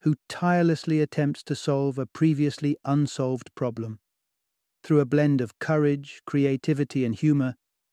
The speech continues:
the book charts the story of how McKelvey and his friend built a highly successful financial services company, valued today at well over one hundred billion dollars. McKelvey himself is an accomplished entrepreneur and inventor.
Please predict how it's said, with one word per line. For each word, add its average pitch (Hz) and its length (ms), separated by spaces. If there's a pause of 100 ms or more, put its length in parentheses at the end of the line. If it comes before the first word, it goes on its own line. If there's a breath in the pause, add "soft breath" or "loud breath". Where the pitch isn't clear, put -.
(160)
the 147 80
book 180 260
charts 156 340
the 151 120
story 151 440
of 139 120
how 143 140
McKelvey 156 640
and 147 100
his 135 120
friend 135 440 (440)
built 156 280
a 143 40
highly 160 440
successful 147 680
financial 135 540
services 120 560
company, 131 480 (320)
valued 165 400
today 160 380
at 120 100
well 170 240
over 151 200
one 170 300
hundred 151 400
billion 151 400
dollars. 135 540 (340)
McKelvey 147 480
himself 135 600
is 123 120
an 123 80
accomplished 139 540
entrepreneur 131 720
and 120 140
inventor. 107 560